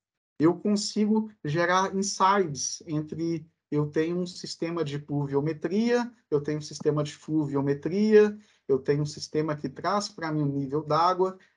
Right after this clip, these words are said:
eu começo, eu tenho um outro sistema de S A P que eu cadastro os meus clientes,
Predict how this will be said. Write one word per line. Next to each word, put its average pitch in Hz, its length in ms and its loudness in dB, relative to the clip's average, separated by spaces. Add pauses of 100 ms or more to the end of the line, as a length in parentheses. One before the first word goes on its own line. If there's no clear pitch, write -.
(100)
eu 151 120 0
começo, 170 540 -4
eu 147 160 0
tenho 160 240 -4
um 160 60 -4
outro 165 260 -4
sistema 147 720 -4
de 135 220 -12
S 135 240 -2
A 147 80 2
P 143 180 -2
que 127 100 -6
eu 131 60 2
cadastro 156 600 -2
os 135 100 -6
meus 135 180 -2
clientes, 185 600 -8